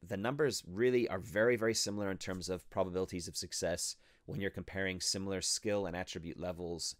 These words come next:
in both systems. So when you're thinking about that, and there's only, like, one, maximum two, or, like, one to two percent difference in the two systems,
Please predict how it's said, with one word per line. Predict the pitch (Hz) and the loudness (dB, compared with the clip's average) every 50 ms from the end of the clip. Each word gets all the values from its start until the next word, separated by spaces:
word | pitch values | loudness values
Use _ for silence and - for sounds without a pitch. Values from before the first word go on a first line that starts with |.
| _ _ _ - | _ _ _ -6
in | 98 95 | -6 -4
both | 87 92 92 90 - | -2 0 -2 -2 -2
systems. | - - 110 - - - - - 110 - - - _ - - - - _ | -2 -2 -2 -2 -4 -6 -10 -12 -6 -6 -6 -6 _ -10 -20 -20 -20 _
So | - - 117 110 104 | -2 2 4 4 4
when | 98 104 107 | 4 2 2
you're | 104 107 | 2 2
thinking | 101 - - 135 135 - 127 | 0 0 -4 -4 -4 -2 -2
about | 113 101 98 92 - | 0 2 2 2 2
that, | 95 95 87 | 0 0 0
and | 71 | 0
there's | 95 98 92 | -4 -4 -2
only, | 82 104 117 120 120 113 107 - _ _ _ _ - - - - | -2 -2 -2 0 0 0 -2 -4 _ _ _ _ -18 -16 -12 -6
like, | 78 98 95 - - | -2 -2 -2 -2 -2
one, | - 98 101 107 113 123 131 139 143 127 - - - | -10 -8 -2 2 4 6 6 6 4 0 -4 -6 -6
maximum | 95 98 107 110 113 - - - 107 107 104 98 87 | -4 0 2 2 2 0 -2 -2 -2 -2 -2 -4 -4
two, | - - - 123 117 113 113 90 | -6 -2 0 2 2 4 2 2
or, | 80 95 95 | 2 2 2
like, | 90 98 - - | 2 2 0 0
one | 101 117 135 139 135 | 0 0 0 2 2
to | 127 | 0
two | - - - 127 117 | -2 -2 -2 -2 -2
percent | - - 104 - - 110 78 82 85 | -2 -2 -4 -2 -2 -2 -4 -4 -4
difference | 104 107 - - 107 90 - | -6 -4 -2 -4 -4 -4 -4
in | 82 | -6
the | 90 85 | -8 -8
two | - - 107 101 | -8 -6 -6 -4
systems, | - - 160 - - 85 80 76 80 82 - - | -4 -4 -4 -4 -4 -6 -6 -6 -4 -4 -4 -6